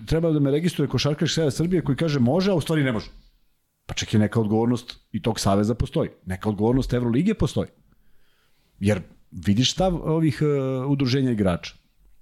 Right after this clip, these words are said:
Koja je tu greška Kampaca? Koja je njegova greška?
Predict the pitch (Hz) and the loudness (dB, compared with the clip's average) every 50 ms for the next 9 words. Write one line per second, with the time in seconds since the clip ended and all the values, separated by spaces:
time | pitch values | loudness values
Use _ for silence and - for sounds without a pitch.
0 | - _ _ _ _ _ _ _ _ _ - - _ _ - - 127 165 220 247 | -20 _ _ _ _ _ _ _ _ _ -20 -20 _ _ -2 2 2 4 4 4
1 | 226 - - 220 190 160 170 185 - - 156 - 139 120 - 98 92 - - - | 2 0 0 -2 0 2 2 0 0 -2 -2 -4 -4 -2 -2 -4 -4 -6 -8 -20
2 | _ _ _ _ _ _ _ _ _ _ _ _ _ _ _ _ _ _ _ - | _ _ _ _ _ _ _ _ _ _ _ _ _ _ _ _ _ _ _ -20
3 | - - - - - - - - - _ _ _ _ _ _ _ _ _ _ _ | -20 -20 -20 -18 -20 -20 -20 -20 -20 _ _ _ _ _ _ _ _ _ _ _
4 | _ _ _ _ _ _ _ _ - - - - - - - - - - - _ | _ _ _ _ _ _ _ _ -4 -4 -4 -4 -4 -16 -18 -20 -20 -20 -20 _
5 | _ _ _ _ _ _ _ _ _ _ _ _ - - 110 117 143 185 220 220 | _ _ _ _ _ _ _ _ _ _ _ _ -4 0 2 4 4 4 4 2
6 | 196 113 101 95 87 - - _ | 0 0 -2 -4 -6 -8 -10 _